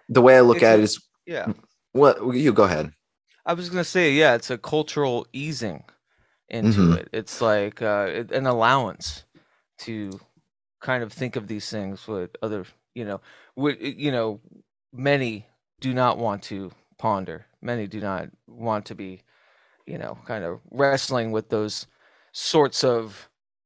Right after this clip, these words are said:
Speaker 2: other side of the moon kind of, you know,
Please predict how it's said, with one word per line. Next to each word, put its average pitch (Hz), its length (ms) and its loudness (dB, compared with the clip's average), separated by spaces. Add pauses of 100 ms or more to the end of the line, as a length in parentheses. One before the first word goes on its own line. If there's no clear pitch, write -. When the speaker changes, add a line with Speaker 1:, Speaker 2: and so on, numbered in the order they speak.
Speaker 2:
other 139 360 4
side 123 640 0
of 104 120 -6
the 120 80 -2
moon 117 460 -2
kind 117 260 -4
of, 104 240 -8
you 120 160 -6
know, 113 200 -4